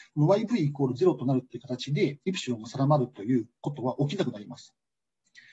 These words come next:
起きなくなるので、その後には必ず増加動が見つかります。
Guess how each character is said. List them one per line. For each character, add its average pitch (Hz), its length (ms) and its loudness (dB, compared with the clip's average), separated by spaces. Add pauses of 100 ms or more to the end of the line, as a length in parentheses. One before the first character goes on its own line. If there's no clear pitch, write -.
(200)
起 160 80 -8
き 240 60 10
な 214 100 0
く 156 60 4
な 139 100 8
る 120 40 4
の 120 60 0
で、 139 80 2
そ 208 120 0
の 226 80 2
後 240 140 4
に 139 120 6
は 127 40 6
必 127 120 -4 (300)
ず 185 220 0
増 156 200 4
加 151 120 2
動 120 80 -4
が 117 140 -8
見 120 80 -4
つ - 60 -12
か 127 60 0
り 117 60 0
ま 107 80 -8
す。 - 180 -16